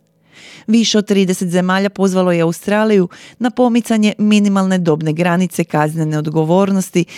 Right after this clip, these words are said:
s deset na četrnaest godina, jer zakon disproporcionalno utječe na djecu prvih naroda. Grupe za ljudska prava te zagovornici prvih naroda kažu da je odluka savezne vlade da ignorira ovu preporuku,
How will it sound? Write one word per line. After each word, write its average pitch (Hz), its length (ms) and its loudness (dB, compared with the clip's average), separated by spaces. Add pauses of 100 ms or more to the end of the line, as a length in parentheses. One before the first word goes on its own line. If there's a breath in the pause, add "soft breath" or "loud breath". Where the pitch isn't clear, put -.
(160 loud breath)
s 185 140 -4
deset 220 380 -2
na 208 140 0
četrnaest 160 600 -2
godina, 165 440 0 (440 loud breath)
jer 233 180 0
zakon 214 540 -2
disproporcionalno 220 1300 0
utječe 180 480 0
na 226 100 0
djecu 165 320 0
prvih 151 320 -2
naroda. 151 480 -2 (540 loud breath)
Grupe 220 360 0
za 208 140 0
ljudska 185 360 0
prava 196 340 0
te 156 140 -8
zagovornici 160 920 -2 (100)
prvih 151 320 -2
naroda 170 500 0 (340 loud breath)
kažu 233 340 -2
da 202 120 -2
je 202 260 2
odluka 220 440 -2
savezne 156 480 -2
vlade 196 460 -2
da 190 140 -2
ignorira 190 600 0
ovu 151 180 -2
preporuku, 196 680 -4